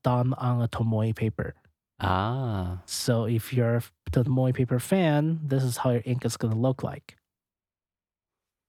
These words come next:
Speaker 1: Which is a really good choice because, like, some websites swap using different ink paper.
Speaker 2: Mm-hmm.
Speaker 1: But it's kinda hard to tell, like, what, uh,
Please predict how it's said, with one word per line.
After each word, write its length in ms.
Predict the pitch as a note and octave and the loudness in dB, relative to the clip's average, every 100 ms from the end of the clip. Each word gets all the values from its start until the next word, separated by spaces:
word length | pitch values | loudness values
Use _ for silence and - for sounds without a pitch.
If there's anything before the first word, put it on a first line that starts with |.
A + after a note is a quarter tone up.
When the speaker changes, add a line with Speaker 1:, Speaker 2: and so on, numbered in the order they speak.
| _ _ _ - | _ _ _ -4
Speaker 1:
Which 200 | B2 - | -4 -2
is 140 | A#2+ | -2
a 80 | A2+ | 0
really 220 | B2 F3 | 2 2
good 160 | G#3 F#3 | 2 2
choice 480 | - G#3+ F#3 A2+ | 4 4 2 0
because, 600 | - B2 - A2+ A2+ - - - - - - - _ _ _ _ - | -4 -2 0 0 0 -4 -10 -14 -16 -16 -20 -20 _ _ _ _ 0
like, 340 | C3 B2 - - | 0 0 -6 -16
some 800 | - - E3 E3 E3 E3 E3 E3 D#3+ _ - | -8 0 4 4 2 2 0 0 -4 _ 0
websites 680 | D#3 - - A#2+ A2 - | 0 0 0 0 0 -4
swap 540 | - - - C#3 C#3 - | -6 -4 2 2 2 -2
using 440 | C#3+ C3+ B2+ B2+ | 0 2 2 0
different 320 | B2 B2+ B2 - | 0 0 0 -2
ink 260 | C3+ C3 - | -2 -2 -2
paper. 440 | - - - - - - - _ - | -8 -8 -12 -14 -18 -20 -20 _ 0
Speaker 2:
Mm-hmm. 340 | A2 G2+ F#2+ - _ _ _ _ _ _ _ _ _ _ _ _ _ - | 2 2 -2 -8 _ _ _ _ _ _ _ _ _ _ _ _ _ -2
Speaker 1:
But 60 | B2 | -2
it's 100 | G#2+ | 0
kinda 240 | D3+ C#3+ | 2 2
hard 180 | - C#3 | 2 -2
to 80 | A#2 | -2
tell, 380 | - C3+ A#2+ | 0 2 2
like, 260 | A2+ A#2 B2 | 0 -2 0
what, 220 | A#2+ A#2 | -2 -2
uh, 460 | - A1 - - | -2 -4 -4 -4